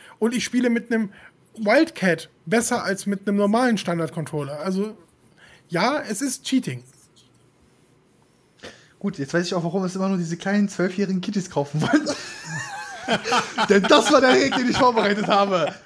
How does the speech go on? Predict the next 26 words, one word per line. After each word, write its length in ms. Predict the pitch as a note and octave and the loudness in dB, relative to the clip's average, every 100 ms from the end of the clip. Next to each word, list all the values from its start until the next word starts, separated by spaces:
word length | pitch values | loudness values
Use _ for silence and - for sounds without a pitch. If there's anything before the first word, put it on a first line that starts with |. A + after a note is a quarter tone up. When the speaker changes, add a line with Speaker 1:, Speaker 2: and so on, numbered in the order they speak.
| F3+ | -4
Speaker 2:
meine 160 | F3 | -2
lieben 320 | G3 A#3+ D#4 C#4 | 0 2 2 2
Damen 220 | B3+ C4 | 0 0
und 100 | A#3 | 0
Herren. 380 | A3 F#3+ D#3 C#3 - - - - | 0 0 -2 -8 -12 -12 -12 -2
Speaker 1:
Ja, 80 | A3 | 0
tatsächlich, 560 | B3+ C4+ C#4 D4+ C4+ - | 2 2 2 0 0 0
äh, 300 | A#3 A#3+ A#3 | 2 4 4
sind 260 | B3 A3 G3 | 2 0 0
wir 320 | A#3+ D4 - | 0 2 0
in, 300 | B3+ A#3+ A#3 F#3+ | 0 0 0 -2
ähm, 300 | A3 A3 G3 | -2 -2 -4
in, 260 | G#3+ G#3+ | -4 -2
in 480 | A3 G#3+ F3 C#3 D#3+ | -2 -2 0 -2 -2
meinem, 480 | G3+ B3 B3+ B3 A#3+ | -2 0 0 -2 -4
äh, 280 | G3+ G#3+ G#3+ | -6 -4 -4
in 80 | |
meiner 200 | G3+ A3 | -2 -2
Gruppe, 400 | F#3+ A3+ D4+ D4 A3+ A#3+ | -2 -4 -2 -4 -4 -6
die 140 | A3 | -4
wir, 80 | A#3 | -4
ähm, 680 | A3+ G#3+ G3+ G#3+ G#3 G3 F#3 G3+ G3+ | -4 -4 -4 -4 -4 -8 -12 -14 -6
Rainbow 280 | G#3 G#3+ G#3 | -2 -2 -2
Six 240 | - - | -4 -6
Siege 200 | - G#3+ | -4 -4
spielen, 400 | - A3 G#3+ G3+ | -4 -4 -4 -4